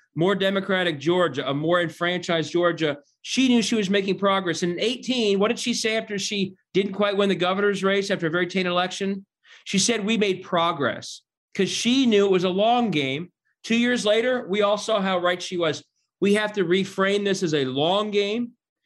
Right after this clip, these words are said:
We can't just get, uh, you know, get excited when we win a cycle and get depressed when we lose one. We have to always be building strategies that are long game strategies. One example, in a short game mindset,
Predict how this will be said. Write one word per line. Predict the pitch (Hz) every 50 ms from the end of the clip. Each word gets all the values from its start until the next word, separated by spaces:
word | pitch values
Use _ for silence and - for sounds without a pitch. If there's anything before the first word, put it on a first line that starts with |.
| _ _ _
We | - 175 170
can't | - - 208 196 196 190
just | 156 170 156 135 - - _ -
get, | - - - -
uh, | 147 131 143 151 143 -
you | - 175
know, | 147 127
get | 120 - 175 180
excited | 185 175 - - 190 185 190 185 180 165
when | 156 156
we | 156 147
win | 139 170 185 196
a | 190
cycle | 190 - 190 180 180 180 180 - 180 170
and | 151 135 131 - 113
get | 131 170 165
depressed | 170 156 - 170 170 175 175
when | 175 160 147
we | 139 156
lose | 175 170 170
one. | 175 175 175 175 170 - _ _ _ _ -
We | 165 170
have | 175 170
to | 175 165 -
always | - 165 170 185 202 208 202 196
be | - 180 170 156
building | 131 117 156 165 170 175 180 170 160
strategies | - - - 175 165 165 165 165 156 151 170 165 156
that | 156 165
are | 151 143 143
long | 143 147 156 160 151
game | 151 160 147 143
strategies. | 135 - - 151 147 139 123 120 123 120
One | 117 151 180 202
example, | 190 151 151 180 180 180 170 - 135 104 95 - _ _ _ _ _ _ _ _ _ _ _ _ _ _ -
in | - 185 190
a | 190
short | 190 - - 233 240 269 294 - -
game | 180 185 180 175 165
mindset, | 160 156 151 151 147 147 147 - - 165 170 196 196